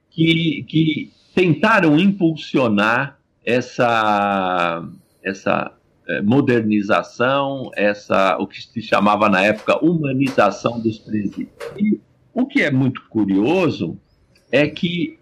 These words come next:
essa, isso chega num momento em que a gente começa a viver uma espécie de uma crise muito grande na área da segurança, é, onde se demandava mais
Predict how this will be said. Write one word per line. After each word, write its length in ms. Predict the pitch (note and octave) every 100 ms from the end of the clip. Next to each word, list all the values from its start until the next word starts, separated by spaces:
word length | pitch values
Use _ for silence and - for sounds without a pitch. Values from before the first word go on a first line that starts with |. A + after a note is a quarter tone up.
| -
essa, 680 | D3 D3 - D#3 C3+ A2+
isso 280 | D3+ G3 G3+
chega 500 | E3 - G3 A3 F3
num 160 | C#3+ C#3
momento 680 | C3 A#2 G#2+ C#3+ F3 -
em 140 | D3 D3+
que 300 | - E3 E3
a 80 | D#3+
gente 260 | E3 D#3+
começa 400 | - D#3 D#3+ E3+
a 40 | E3
viver 340 | E3+ C3+ D3+
uma 200 | D#3+ D#3+
espécie 480 | D3 - D#3 F3 G3
de 120 | F#3
uma 340 | E3 D#3+ D#3+ - _ _
crise 680 | - G3 A#3 G#3 B2 G2+ G2+ G2
muito 240 | A2 G#2+
grande 420 | G2 A2+ C#3 A#2+ G#2
na 120 | G#2+
área 260 | G#2+ G#2
da 160 | F#2+ F#2
segurança, 960 | F2+ - F#2+ G#2 B2 D3 E3+ - F#3 - _ _ _ - - - _ _
é, 340 | A2 A2 A2 -
onde 400 | B2+ C#3+ C3 B2+
se 180 | A#2+ C#3+
demandava 840 | A#2 C3 B2+ A#2+ A2 A#2 C3 A2 G#2
mais 840 | G#2+ B2 A#2 G2+ G2 - - _